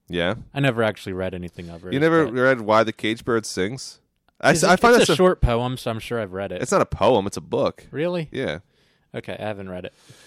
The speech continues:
Speaker 1: So anyhow, so what the United States government typically does is, like, print out stamps for these famous literary or historical or political or whomever, these important people.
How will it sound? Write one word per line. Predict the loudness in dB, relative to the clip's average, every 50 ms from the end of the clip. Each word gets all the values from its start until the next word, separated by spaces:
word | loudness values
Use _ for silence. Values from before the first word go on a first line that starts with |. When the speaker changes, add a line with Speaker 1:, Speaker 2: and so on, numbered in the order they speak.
| -20 -20 _ _
Speaker 1:
So | -4 0 4 4
anyhow, | 4 4 4 2 2 2 2 2
so | 2 4 4 4 4 4 2 -2
what | -2 -2 -2 0 2
the | 0 -2
United | 0 0 2 2 0 0
States | 2 0 0 0 0
government | 2 2 2 2 2 -4 -4
typically | -4 -6 -6 -6 -6 -6 -2
does | 0 2 2 2 2 0 0 -4 -8
is, | -4 -2 -2 -2 0 0
like, | 0 0 0 -2 _
print | -8 -4 -2 0
out | 2 0 0 0
stamps | -4 -6 -4 -2 -2 -2 -2 -4 -6 -10
for | -6 -4 -4 -4
these | -4 -6 -6
famous | -4 -4 -4 -4 -6 -6 -4
literary | -4 -2 0 0 2 2 2 2 0 0 0 0
or | 0 0 0 -2 -2
historical | -6 -6 -8 -4 -2 0 0 0 -2 -2 -2 -2
or | -2 -2 -2
political | -4 -4 -4 -6 -6 -4 -2 -2
or | -2 0
whomever, | 0 2 2 2 2 2 -2
these | -2 -6 -12 -18 _ -20 -20 -20 -20 _ _ _ -8 -6
important | -6 -4 2 2 2 2 2 0 -6
people. | -8 -8 -6 -4 -6 -6 -6